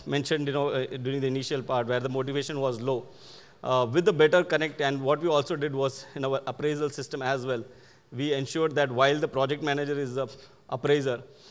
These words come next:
for people who are into projects, but then the development manager is an additional appraiser for those, uh, uh, who are into, uh, projects. So that people who are into project understand that while my manager is going to rate me,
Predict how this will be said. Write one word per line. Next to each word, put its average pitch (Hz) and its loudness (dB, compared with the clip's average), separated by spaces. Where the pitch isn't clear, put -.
for 143 2
people 139 -2
who 139 2
are 135 4
into 123 -4
projects, 135 -2
but 131 -4
then 147 0
the 139 0
development 165 6
manager 151 2
is 143 -2
an 151 0
additional 147 0
appraiser 127 0
for 147 4
those, 135 2
uh, - -10
uh, 123 -2
who 165 4
are 156 8
into, 147 0
uh, 123 0
projects. 117 -2
So 147 -4
that 151 4
people 196 8
who 202 12
are 208 10
into 196 4
project 175 8
understand 175 6
that 147 6
while 147 6
my 175 2
manager 156 4
is 156 -2
going 151 0
to 143 -2
rate 139 2
me, 135 -2